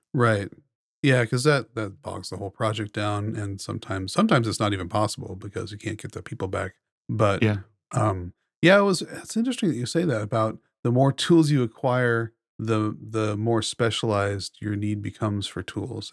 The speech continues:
Speaker 1: and, uh, I think that's really true. I mean, that point, the, the, the one plugin I was really excited about that I bought on sale, yeah, is a very specific, has a very, it's not like, <laughs> 'cause I know, I know I don't need any new <laughs> compressors.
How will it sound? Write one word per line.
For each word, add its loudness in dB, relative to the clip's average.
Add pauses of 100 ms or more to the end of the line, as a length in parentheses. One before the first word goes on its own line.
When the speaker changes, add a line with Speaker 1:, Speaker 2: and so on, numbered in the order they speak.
Speaker 1:
and, -6
uh, -6
I -4
think -4
that's -2
really 0
true. -2 (300)
I 2
mean, 6
that 4
point, 0
the, 0
the, 2
the -4
one 2
plugin 2
I 0
was -2
really 0
excited -2
about -6
that -4
I -4
bought -4
on -4
sale, -4 (200)
yeah, -6 (220)
is -4
a 0
very 0
specific, -2 (420)
has -4
a -4
very, 0
it's -2
not 4
like, 2 (120)
<laughs> 2
'cause 2
I 6
know, 0 (340)
I 4
know 2
I -4
don't -2
need -2
any -4
new -2
<laughs> -6
compressors. 0